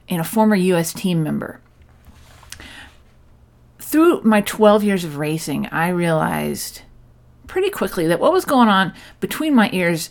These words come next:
determined my success. After retirement, I became trained in N L P, timeline training, hypnosis,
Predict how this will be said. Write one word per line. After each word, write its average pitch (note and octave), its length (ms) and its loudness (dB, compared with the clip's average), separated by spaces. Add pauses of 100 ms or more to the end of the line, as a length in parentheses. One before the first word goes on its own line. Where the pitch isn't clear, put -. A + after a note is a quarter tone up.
(200)
determined A3+ 360 0
my D#3+ 140 -2
success. - 680 -10 (1900)
After C#4 260 0
retirement, F#3 560 0 (140)
I E3 560 -2 (200)
became B3 340 2
trained G3+ 400 0
in E3 260 0
N E3+ 160 -2
L D#3+ 160 -2
P, G#3 480 0 (500)
timeline G3+ 400 2
training, F#3 460 0
hypnosis, E3 840 -4